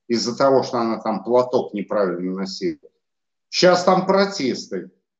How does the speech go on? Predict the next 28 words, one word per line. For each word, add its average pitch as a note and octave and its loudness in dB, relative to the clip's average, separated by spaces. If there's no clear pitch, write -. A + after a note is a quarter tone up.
И C3 -2
уже E3 4
несколько F3 -2
мечетей C#3+ -2
этих C3+ -4
сумасшедших, D3 -4
э, G#2 2
аятолл B2+ 2
раз-, G#2+ -2
э, G#2 -2
разгромили. A2 -2
И C#3+ -2
если F#3+ 6
сейчас F3 -2
вот B2 0
эта D3+ -2
вот C#3 -6
революция, D3+ -4
как A#2+ -2
в - -12
семьдесят C3 -6
девятом B2+ -2
году, G#2 -2
она E3 4
сметет F3 0
этот - -8
режим B2+ -2
аятолл, A2 -6